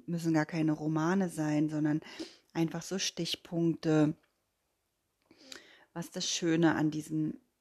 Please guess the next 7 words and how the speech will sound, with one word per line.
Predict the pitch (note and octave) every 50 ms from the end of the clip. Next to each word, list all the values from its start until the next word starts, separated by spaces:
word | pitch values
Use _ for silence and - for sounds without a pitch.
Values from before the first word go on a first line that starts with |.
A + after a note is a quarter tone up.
| _ _ _ _ _ _ _
Tag | - - G#3+ - - A#3+ - - -
war, | F#3 F3+ F3 E3+ E3
an, | - D#3+ E3 D#3+ - -
also | - D#3+ D#3 - -
an | - - D#3+
dem | D3+ D#3+ D#3 D#3 -
Tag, | - - F3+ F3 F3 E3+